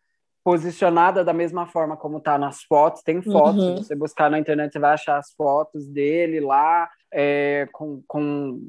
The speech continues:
Speaker 1: enfim, numa competição e et cetera. Você vai ver as fotos exatamente iguais e tal.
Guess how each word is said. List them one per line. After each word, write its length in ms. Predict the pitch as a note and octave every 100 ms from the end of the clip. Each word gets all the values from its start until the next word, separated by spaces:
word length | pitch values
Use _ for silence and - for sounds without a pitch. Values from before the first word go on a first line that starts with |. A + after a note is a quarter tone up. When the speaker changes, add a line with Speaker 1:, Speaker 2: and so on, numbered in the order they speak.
| - - D#3
Speaker 1:
enfim, 280 | C#3+ -
numa 480 | C3+ B2 A2 B2+ D3
competição 1300 | - D#3 D#3+ D3+ - - D3+ E3 F3 F3 E3+ E3 D#3+ D3
e 140 | D3
et 80 | D3
cetera. 160 | D#3+ D#3
Você 100 | E3
vai 100 | D#3+
ver 120 | D#3
as 120 | D#3
fotos 220 | - D3+ D#3
exatamente 560 | D3+ D3+ D3+ D3+ -
iguais 680 | D#3+ C#3+ C#3+ D#3 D#3 D3 -
e 60 | _
tal. 400 | - E3 G3+ C#3+